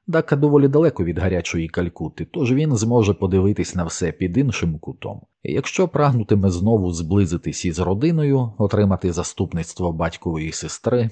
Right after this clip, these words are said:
не такий уже й поганий початок. "Ви впевнені, що взяли все необхідне?" — запитав він, як та матуся, що збирає дитину до школи. "Так", — кивнув я, знімаючи валізу з голови носія.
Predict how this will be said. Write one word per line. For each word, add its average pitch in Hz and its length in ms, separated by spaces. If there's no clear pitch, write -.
не 123 180
такий 110 320
уже 92 260
й 85 40
поганий 76 580
початок. - 720
"Ви 92 440
впевнені, 123 540
що 98 200
взяли 82 340
все 90 240
необхідне?" — 90 800
запитав 92 520
він, 78 220
як 87 220
та 82 160
матуся, 82 580
що - 260
збирає 82 440
дитину 80 400
до 71 120
школи. - 420
"Так", — - 460
кивнув 87 420
я, 101 300
знімаючи 95 640
валізу 90 380
з 82 80
голови 90 360
носія. - 500